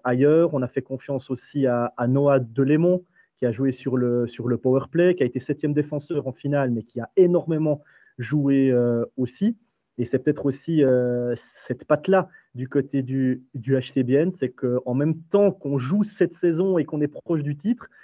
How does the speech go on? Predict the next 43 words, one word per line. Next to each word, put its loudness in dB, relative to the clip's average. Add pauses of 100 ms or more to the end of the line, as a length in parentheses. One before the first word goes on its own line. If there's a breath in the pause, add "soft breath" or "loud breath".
(220 soft breath)
eh 0
bien, 0
on 0
prépare 2
aussi -2
les, 0 (120)
les -6
saisons -4
futures -4
en 0
amenant 0
des, 2 (300 loud breath)
des, 2
des, 0 (160)
des -4
jeunes 0
joueurs, 2
euh, 2
au -4
sein -6
de, -2 (280 soft breath)
de -4
l'équipe 0
pour -14
qu'ils 0
s'entraînent 0
avec 0
la -2
première -4
équipe, -6
pour -18
qu'ils -16 (100)
comprennent -4
les -2
systèmes, 2 (360 soft breath)
pour -12
qu'ils -2
aient 4
l'habitude -2
de 2
jouer 0
déjà -2
en, -4